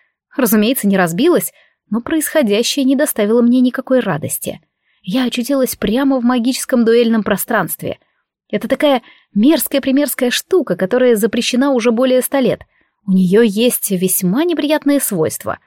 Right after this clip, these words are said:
Из магического пространства нельзя выйти, пока один из находившихся в нём не умрёт.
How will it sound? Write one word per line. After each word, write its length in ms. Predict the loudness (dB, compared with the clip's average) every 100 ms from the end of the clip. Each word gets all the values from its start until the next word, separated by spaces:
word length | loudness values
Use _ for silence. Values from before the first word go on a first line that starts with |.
| _ _ _
Из 160 | -6 0
магического 680 | 0 0 -2 -4 -6 -6 -6
пространства 680 | -6 -6 -2 -2 -2 -8 -14 _ _ 0
нельзя 460 | 2 4 2 2
выйти, 400 | 2 2 0 -2
пока 380 | -2 -2 -2 -2 0
один 400 | -2 2 2 2
из 140 | 0
находившихся 760 | -2 -2 -2 -2 -4 -4 -2 0
в 60 |
нём 300 | 2 2 2
не 120 | 2
умрёт. 520 | 2 2 2 0 -4